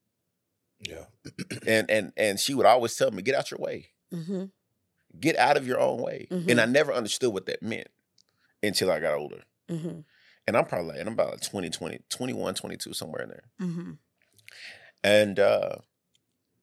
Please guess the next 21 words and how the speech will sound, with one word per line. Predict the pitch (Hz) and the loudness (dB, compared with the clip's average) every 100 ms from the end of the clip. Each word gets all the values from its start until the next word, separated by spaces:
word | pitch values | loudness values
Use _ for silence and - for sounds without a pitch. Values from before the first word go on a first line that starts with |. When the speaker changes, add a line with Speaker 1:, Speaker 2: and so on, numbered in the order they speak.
| _ | _
Speaker 2:
it, | 104 - 107 | -2 0 -2
it, | 104 | -4
it, | - 98 - 110 _ _ _ _ _ _ _ - | -2 -2 -4 -20 _ _ _ _ _ _ _ -2
it | 104 | -2
hit | - 135 113 | 0 -2 0
me | 90 80 - _ | -4 -8 -12 _
because | 90 101 95 | -10 -4 0
I | |
was | 92 90 | 0 -2
in | 85 90 | -6 -4
that, | 90 85 | -4 -4
I | 87 | -6
was | 85 | -6
such, | - 95 - | -2 -2 0
I | 92 | -4
was | 87 | -4
so | - - 113 | -6 0 0
much | 107 90 | 2 -2
in | 92 | -2
that | 87 76 73 | -2 -2 2
bubble | 101 85 80 - | 2 2 -4 -6